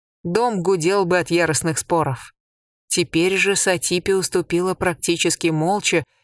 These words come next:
и это потрясло Ренесенб больше, чем все остальное. «Ты говорил с Исой?» спросила Ренесенб. «Бабушка разбирается в женщинах».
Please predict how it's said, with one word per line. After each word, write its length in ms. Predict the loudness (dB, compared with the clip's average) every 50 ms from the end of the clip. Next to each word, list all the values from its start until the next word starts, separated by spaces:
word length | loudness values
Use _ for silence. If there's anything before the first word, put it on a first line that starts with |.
| _ _
и 100 | -2 0
это 300 | 2 2 2 2 0 0
потрясло 680 | 0 _ -4 -2 0 0 0 0 0 0 0 2 2 4
Ренесенб 680 | 2 2 2 2 2 0 0 0 0 0 0 -2 -4
больше, 420 | -4 -2 0 2 2 2 2 2 0
чем 220 | 0 0 -2 -2
все 200 | -2 -2 -2 -2 -2
остальное. 680 | -2 -2 -2 -2 -2 -2 -2 0 0 0 -2 -4 -6 -10 _ _ _ _ _ _ _ _ _ _ _ _ _
«Ты 180 | 2 2 2 2
говорил 500 | 2 2 2 2 2 4 4 4 2 2
с 120 | 2 0
Исой?» 580 | 0 0 0 0 0 0 0 -2 -4 -8 -14 _ _ _ _ -12
спросила 580 | -8 -2 0 0 0 2 2 2 2 2 2
Ренесенб. 640 | 2 2 2 0 0 0 -2 -2 -2 -2 -4 -4 -8 -12 -20 _ _ _ _ _
«Бабушка 560 | -4 0 0 2 2 2 0 0 0 0 0 2
разбирается 640 | 2 0 2 0 0 2 2 0 0 0 -2 -2
в 40 | -2
женщинах». 720 | 0 0 0 2 2 0 0 0 -2 -4 -6 -8 -10 -14